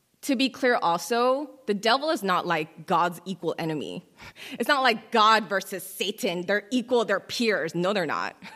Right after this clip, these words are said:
<laughs> There is no one like our God.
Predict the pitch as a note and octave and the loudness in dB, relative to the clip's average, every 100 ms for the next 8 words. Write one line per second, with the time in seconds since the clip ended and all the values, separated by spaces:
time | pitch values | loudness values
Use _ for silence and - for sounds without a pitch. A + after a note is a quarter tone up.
0 | - G#4+ - A4 F#4 C#4 - D#4 D#4+ - | -10 -6 -2 0 2 2 2 4 4 2
1 | - - - A#3+ C4 D4+ D#4+ D4 C4 C4 | -4 -8 -8 0 6 6 6 6 4 8
2 | C4+ C#4+ D#4+ C4 A3 A#3 A3 F#3+ E3+ D#3 | 8 8 6 6 4 4 2 4 6 4
3 | D#3+ G3 | 2 -2